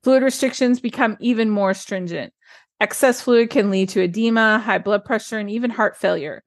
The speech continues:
Patients are often advised to limit their fluid intake to a specific amount daily, which includes all beverages and foods with high water content. Potassium levels need meticulous monitoring. Elevated potassium can lead to dangerous heart rhythms.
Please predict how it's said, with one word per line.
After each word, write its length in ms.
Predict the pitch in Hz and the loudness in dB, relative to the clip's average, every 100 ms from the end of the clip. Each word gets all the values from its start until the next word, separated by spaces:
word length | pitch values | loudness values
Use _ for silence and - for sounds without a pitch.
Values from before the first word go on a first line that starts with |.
| _ _ _ _ | _ _ _ _
Patients 380 | - 294 - 320 | -2 -2 -2 -2
are 160 | 277 - | 0 2
often 320 | 226 220 262 | 2 2 2
advised 480 | 269 233 208 202 - | 2 2 2 2 -2
to 100 | 208 | -2
limit 260 | 196 214 233 | 0 0 0
their 140 | 240 | -2
fluid 260 | - 220 208 | 0 0 0
intake 400 | 208 - 202 - | -2 -4 -4 -4
to 100 | - | -4
a 80 | 190 | -4
specific 640 | - 190 - 202 - 262 | -4 -6 -4 -4 -2 0
amount 360 | 269 254 254 226 | 2 2 0 0
daily, 520 | 208 190 185 185 190 _ _ _ _ - | 2 2 2 0 -4 _ _ _ _ -10
which 200 | 220 254 | -6 -4
includes 360 | 214 226 208 - | 0 0 0 2
all 160 | 196 | 2
beverages 600 | 220 247 220 214 220 208 - | 4 2 2 2 2 0 -2
and 220 | 196 196 | -6 -4
foods 300 | - 190 180 | -4 -4 -4
with 120 | 185 | -6
high 200 | - 180 | -2 0
water 260 | 175 165 170 | 0 -2 -4
content. 540 | - 156 - 131 - _ _ _ | -8 -12 -10 -12 -14 _ _ _
Potassium 600 | 247 - 262 269 - 320 | -6 2 2 2 0 2
levels 360 | 262 240 247 240 | 2 2 0 0
need 180 | 233 214 | -2 0
meticulous 760 | 202 180 - - 220 208 208 - | -2 -4 -6 -4 -2 0 -2 -2
monitoring. 720 | 190 185 185 - 170 151 160 _ | -2 -2 -4 -6 -8 -10 -16 _
Elevated 460 | 214 233 233 247 254 | 2 4 4 4 2
potassium 560 | 269 285 233 240 262 | -2 -2 -2 -2 -6
can 180 | 254 254 | -4 -4
lead 180 | 214 208 | -2 -4
to 100 | 220 | -6
dangerous 500 | 180 196 196 226 220 | -2 0 0 -2 -2
heart 220 | - 196 | 0 0
rhythms. 480 | 180 180 156 - - | 0 -4 -6 -12 -20